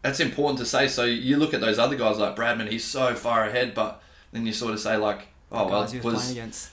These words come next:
Speaker 1: yeah, was, what were the guys like that he was playing against, um, sort of thing. And then you look at Federer and you're like, he couldn't have had better competition.
Speaker 2: Yeah.
Speaker 1: And he still came out with twenty major wins. Um, Serena Williams, twenty-three.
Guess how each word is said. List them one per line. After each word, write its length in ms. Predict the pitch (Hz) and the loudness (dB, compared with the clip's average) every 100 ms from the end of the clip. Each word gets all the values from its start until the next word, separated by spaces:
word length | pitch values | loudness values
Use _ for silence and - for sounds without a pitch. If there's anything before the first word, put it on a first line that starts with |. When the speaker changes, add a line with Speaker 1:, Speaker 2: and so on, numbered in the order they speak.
| - | -10
Speaker 1:
yeah, 160 | 127 123 | -2 -2
was, 300 | 110 107 - 107 113 - | -2 -6 -10 -18 -18 -10
what 160 | 113 117 | -4 -4
were 60 | |
the 80 | 110 | -4
guys 300 | 101 107 104 | 0 0 0
like 320 | 104 - - | -2 -6 -10
that 120 | - 98 | -6 -4
he 40 | |
was 120 | 98 | -4
playing 280 | - 107 117 | -4 -4 -2
against, 500 | 123 98 - - - - - - | -4 -6 -8 -12 -16 -20 -20 -10
um, 320 | 104 98 98 | -4 -2 -4
sort 200 | - 101 | -6 -8
of 80 | 95 | -6
thing. 200 | 104 98 | -4 -2
And 80 | 98 | -2
then 120 | 101 | 0
you 120 | 98 | 0
look 120 | 104 | -2
at 140 | - - | -4 -4
Federer 240 | 104 113 | -2 0
and 80 | 98 | -2
you're 100 | 92 | -4
like, 260 | 85 - - _ _ _ | -6 -10 -16 _ _ _
he 160 | - 101 | -10 -6
couldn't 240 | - 98 | -4 -4
have 100 | 92 | -4
had 240 | 98 110 | -4 -4
better 160 | 110 101 | -2 -4
competition. 720 | 98 98 98 - - - 98 - | -4 -8 -8 -10 -10 -10 -14 -14
Speaker 2:
Yeah. 300 | 120 117 107 - | -12 -10 -12 -8
Speaker 1:
And 100 | 101 | -6
he 80 | 98 | -4
still 180 | 107 | -4
came 220 | 101 101 98 | -4 -2 -2
out 160 | 92 | -2
with 80 | 98 | -6
twenty 240 | - 104 | -6 -4
major 300 | 98 101 104 | -2 -2 -4
wins. 320 | 107 127 127 - | -4 -4 -6 -4
Um, 220 | 110 110 | -2 -2
Serena 320 | 110 131 139 | -2 0 0
Williams, 360 | 123 151 160 156 | 2 2 2 -2
twenty-three. 720 | - 135 110 120 143 196 | -2 -2 -2 0 0 -2